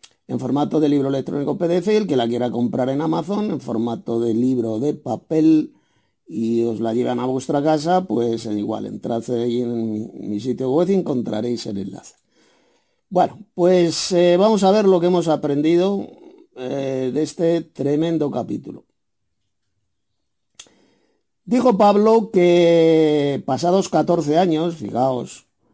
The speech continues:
eh, había visto a Pedro, pero pasados catorce años volvió a subir a Jerusalén, y esta vez subió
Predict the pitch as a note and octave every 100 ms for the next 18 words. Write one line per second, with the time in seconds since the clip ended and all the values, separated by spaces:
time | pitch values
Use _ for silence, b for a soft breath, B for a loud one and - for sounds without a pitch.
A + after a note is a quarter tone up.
0 | _ _ - A#2 A2+ A2+ A#2 A#2+ C3 A#2+
1 | C#3+ D3 F3+ F#3 D3 A#2+ - A2 D3+ D3
2 | D#3+ - B2 G#2 - G#3+ G#3 G3 F3+ F#3
3 | D#3+ B2+ B2+ D#3 D3 D3+ C3 D#3+ - -
4 | C#3+ - B2+ A#2+ G#2+ G#2+ G#2+ G#2 - G#2
5 | C3 C#3+ C3+ C#3+ - A#2+ B2 C#3+ -